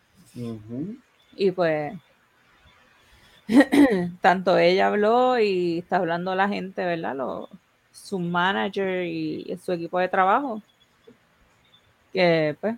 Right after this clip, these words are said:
Speaker 2: van a tomar acción contra esta persona también.
Speaker 1: Wow.
Speaker 2: Y
Speaker 1: Ah, pero que en paz descanse, mano.
Speaker 2: Sí. Entonces,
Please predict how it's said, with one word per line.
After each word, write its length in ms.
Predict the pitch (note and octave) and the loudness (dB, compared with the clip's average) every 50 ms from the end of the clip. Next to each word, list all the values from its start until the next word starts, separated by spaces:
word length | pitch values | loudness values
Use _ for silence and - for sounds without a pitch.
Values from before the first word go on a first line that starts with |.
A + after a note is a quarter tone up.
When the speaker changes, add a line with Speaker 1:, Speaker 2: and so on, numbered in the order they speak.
| _ - | _ -12
Speaker 2:
van 300 | F#3 E3 E3 E3 E3 E3 | -10 -2 -2 -2 0 0
a 80 | E3+ | -2
tomar 260 | F3 F#3 F#3 F#3+ F#3 F3+ | -4 -2 -2 0 0 0
acción 320 | F#3 F3+ - F#3+ F3 F3 | -2 -2 -6 -6 -6 -4
contra 280 | F3+ F3 E3+ - - E3+ | -4 -6 -4 -4 -4 -4
esta 200 | F3 - E3+ D#3+ | -4 -4 -4 -4
persona 400 | D#3+ E3+ E3+ - E3 D#3+ D#3+ D#3+ | -4 -6 -6 -6 -6 -6 -6 -6
también. 380 | - D#3 D3+ D3+ D#3 E3 E3+ - _ _ _ _ _ _ _ _ _ _ _ _ _ _ _ _ _ _ _ _ _ _ _ _ _ _ _ _ _ _ _ _ _ _ _ _ _ _ - | -8 -10 -10 -10 -12 -14 -16 -18 _ _ _ _ _ _ _ _ _ _ _ _ _ _ _ _ _ _ _ _ _ _ _ _ _ _ _ _ _ _ _ _ _ _ _ _ _ _ -14
Speaker 1:
Wow. 380 | B2 A#2+ A2+ A2 G#2+ G#2 G#2 G#2+ _ _ _ _ _ _ _ _ _ _ _ _ _ _ _ _ _ _ _ _ _ _ _ _ _ _ _ _ _ _ - - - - - _ - - - _ _ | -8 -6 -4 -2 -2 -4 -6 -8 _ _ _ _ _ _ _ _ _ _ _ _ _ _ _ _ _ _ _ _ _ _ _ _ _ _ _ _ _ _ -20 -20 -20 -20 -20 _ -20 -20 -20 _ _
Speaker 2:
Y 360 | - G3 G#3 G3+ G3+ G3 G3 G3 | -8 -6 -4 -2 0 0 2 2
Speaker 1:
Ah, 60 | D#3+ - | 4 4
pero 140 | F3 D3+ | 6 4
que 80 | C3 B2+ | 4 4
en 100 | - - | 2 4
paz 140 | D#3+ D#3+ C3 | 4 6 6
descanse, 480 | D#3+ D3+ D#3 - E3 F3 E3 - D#3 | 6 4 6 4 0 0 0 -4 -2
mano. 240 | D3 D#3 E3 E3 C#3 - _ _ _ _ _ _ _ - - | -2 0 -2 -4 -6 -14 _ _ _ _ _ _ _ -20 -20
Speaker 2:
Sí. 380 | - - - F#3 E3+ D3+ D3+ - - _ _ _ _ _ _ _ _ _ _ _ _ _ _ _ _ _ _ _ _ _ _ _ _ _ - - _ _ _ _ _ _ _ _ - | -16 -8 -2 -2 -2 -2 -2 -8 -16 _ _ _ _ _ _ _ _ _ _ _ _ _ _ _ _ _ _ _ _ _ _ _ _ _ -20 -20 _ _ _ _ _ _ _ _ 4
Entonces, 1500 | - A3+ B3+ C4 C4+ B3+ - - C4+ C#4+ E4 F#4+ G4+ F#4 - - - A3+ G3+ G3 F#3 - - - - - - - - | 6 8 8 8 6 2 6 8 8 8 8 6 4 2 -2 6 8 8 10 8 6 2 -2 -8 -10 -10 -12 -12 -14